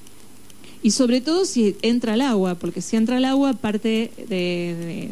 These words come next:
de la, de la crema se va. ¿M? Así que ahí también se calcula que si está expuesto, una vez que sale del baño, de, de la, de, de la, del mar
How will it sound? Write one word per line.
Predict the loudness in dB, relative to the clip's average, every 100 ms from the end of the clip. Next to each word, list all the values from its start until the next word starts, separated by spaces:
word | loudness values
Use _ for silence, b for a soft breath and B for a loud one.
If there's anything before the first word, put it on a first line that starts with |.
| -10 -10
de | -8 -6
la, | -6 -6 -6 -6 -8 -10 -12 -16 -14 -8
de | -6
la | -4 -4 -4 -4 -2 -4 -4 0
crema | 4 6 6 4
se | 4
va. | 4 4 2 -8 -6
¿M? | 2 4 4 B B B B
Así | -2 0 2
que | 4 2 2
ahí | 0 2
también | 2 2 4 4 6 4 0
se | -4 -2
calcula | 0 2 4 4
que | 2 -4
si | -2
está | -2 -2 -6
expuesto, | -4 -2 -2 0 0
una | 2 2
vez | 2
que | 0
sale | 0 2 4 4
del | 4
baño, | 4 4 4 4 2 -2
de, | -4 0 0
de | 0
la, | 0 -2 -2 -4
de, | -6 -6 -8 -10 -12 -10
de | -8 -6
la, | -8 -8 -8 -8
del | -2 4
mar | 6 6 4 0